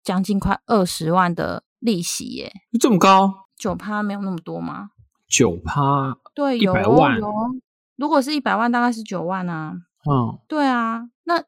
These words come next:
Speaker 1: 你就想，假设你今天拿一百万出来，每个月，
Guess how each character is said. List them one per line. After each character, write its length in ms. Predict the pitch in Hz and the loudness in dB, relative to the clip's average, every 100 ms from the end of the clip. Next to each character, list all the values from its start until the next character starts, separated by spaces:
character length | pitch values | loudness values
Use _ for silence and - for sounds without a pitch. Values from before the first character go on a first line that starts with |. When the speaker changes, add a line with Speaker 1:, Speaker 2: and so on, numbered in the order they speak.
| _ | _
Speaker 1:
你 260 | - 247 240 | 2 4 4
就 160 | 320 | 0
想， 500 | 339 - 220 175 170 | -2 -4 -2 -2 -4
假 160 | - 190 | -8 -8
设 220 | 196 294 | -2 0
你 160 | 262 175 | 0 -2
今 160 | 208 | -6
天 180 | 208 226 | -4 -4
拿 160 | 202 180 | -4 -4
一 80 | 214 | -6
百 160 | 165 | -6
万 140 | 170 190 | -6 -6
出 100 | 196 | -6
来， 140 | 165 | -6
每 140 | 180 165 | -8 -6
个 120 | 190 | -6
月， 240 | 214 214 | -4 -6